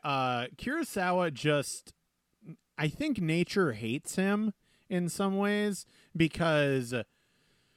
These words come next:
so much of, of his movies, there is so much, like, this dense fog, or obviously, you know, Rashomon is set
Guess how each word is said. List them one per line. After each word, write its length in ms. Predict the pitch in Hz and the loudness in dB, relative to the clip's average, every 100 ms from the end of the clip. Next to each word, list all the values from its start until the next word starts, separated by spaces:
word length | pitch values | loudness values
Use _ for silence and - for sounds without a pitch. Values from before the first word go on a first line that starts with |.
| _ _ _ _ _ _ | _ _ _ _ _ _
so 540 | - - - 208 240 233 | -12 -10 0 2 2 0
much 760 | 180 160 127 - - - - - _ _ _ | 0 -2 -4 -8 -8 -8 -10 -16 _ _ _
of, 400 | 151 135 127 120 | -4 -2 -4 -6
of 200 | 139 127 | -4 -4
his 240 | 120 127 117 | -2 -4 -2
movies, 1000 | 127 131 120 113 104 101 95 - - - _ _ | -2 0 0 -2 -2 -6 -8 -12 -14 -18 _ _
there 320 | - 143 139 | -6 -2 -2
is 140 | 127 - | -4 -8
so 520 | - - 160 160 170 | -14 -8 -4 -4 -4
much, 520 | 165 160 156 - - | -4 -6 -8 -12 -10
like, 400 | 143 117 - - _ _ _ _ | -6 -6 -8 -20 _ _ _ _
this 400 | 127 135 123 - | -8 -6 -6 -10
dense 580 | 123 104 131 135 131 - | -14 -6 -6 -6 -10 -16
fog, 800 | - 143 139 139 131 120 117 110 | -8 -2 2 2 2 2 -2 -4
or 300 | 123 117 113 | -4 -2 -2
obviously, 840 | 117 123 123 113 - 113 110 110 123 | -2 -2 -2 -4 -4 -2 -2 -6 -8
you 120 | 120 | -6
know, 100 | 110 | -6
Rashomon 600 | 110 117 113 127 117 113 110 | -2 -2 -2 -2 -2 -2 -4
is 140 | 107 | -6
set 580 | - - 131 117 - | -6 -2 -2 -2 -10